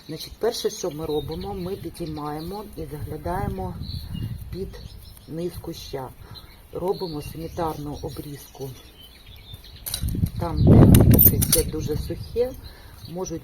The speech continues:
бути пагони, які повністю мертві. Ці пагони ми видаляємо. Значить, дивіться, тут ось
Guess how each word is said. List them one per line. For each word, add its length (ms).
бути 240
пагони, 500
які 520
повністю 560
мертві. 600
Ці 80
пагони 460
ми 140
видаляємо. 800
Значить, 280
дивіться, 500
тут 140
ось 100